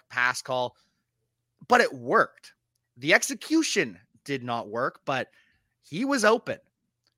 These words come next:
And if you could have it back, you'd throw it a little bit different. But I don't think you change that play call.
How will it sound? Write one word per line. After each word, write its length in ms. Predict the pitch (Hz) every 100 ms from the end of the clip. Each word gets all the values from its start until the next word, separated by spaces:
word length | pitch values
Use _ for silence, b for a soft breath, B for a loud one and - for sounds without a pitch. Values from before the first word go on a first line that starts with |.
| _ _
And 600 | 135 147 151 156 156 151
if 140 | 143 135
you 60 |
could 120 | 139 139
have 220 | 175 170
it 100 | 131
back, 340 | 160 175 175
you'd 140 | 131 -
throw 340 | 135 139 156
it 80 | -
a 60 | 131
little 200 | 139 139
bit 180 | 120
different. 400 | 104 143 131 120 -
But 240 | 123 113 b b b
I 120 | 120 196
don't 180 | 254
think 260 | - 208 -
you 100 | 175
change 340 | - 160 170
that 240 | 147 143 -
play 200 | 147 139
call. 360 | - 135 131